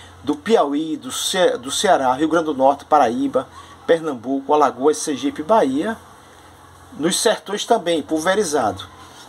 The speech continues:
Enquanto se concentra maiores chuvas no litoral do Nordeste ba-, baiano, né? Litoral e agreste de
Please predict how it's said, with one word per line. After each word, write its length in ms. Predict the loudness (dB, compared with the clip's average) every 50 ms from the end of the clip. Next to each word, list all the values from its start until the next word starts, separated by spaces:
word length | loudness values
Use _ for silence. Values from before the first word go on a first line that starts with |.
| -20 -10 -6
Enquanto 680 | -6 -6 -4 0 2 4 4 4 4 2 0 -6 -12 -10
se 180 | -8 -8 -6
concentra 480 | -2 0 0 0 2 2 0 0 0 0
maiores 340 | 0 2 4 4 4 4 2
chuvas 440 | -4 -8 -8 -6 -4 -4 -4 -2
no 120 | 0 0 0
litoral 520 | 2 2 2 4 6 6 6 4 4 0 -4 -14 -20 -20 -20 -20 -20 -20 -20 -20 -16 -6
do 160 | -2 0 2
Nordeste 540 | 4 4 2 2 0 0 0 0 -2 -2 2
ba-, 320 | 4 6 6 6 6 4
baiano, 720 | 4 4 4 4 4 4 2 2 2 0 -2 -2 -6 -6 -8
né? 240 | -8 -6 -6 -6 -8 -10 -16 -20 -20 -20 -20 -20 -20 -20 -20 -20 -20 -20 -20 -20 -20 -18 -8 -4
Litoral 400 | -4 0 2 4 4 4 4 2
e 80 | 2 0
agreste 560 | 0 0 2 2 2 2 0 -2 -6 -10 -10
de 460 | -8 -6 -4 -2 0 -2 -2 -4 -6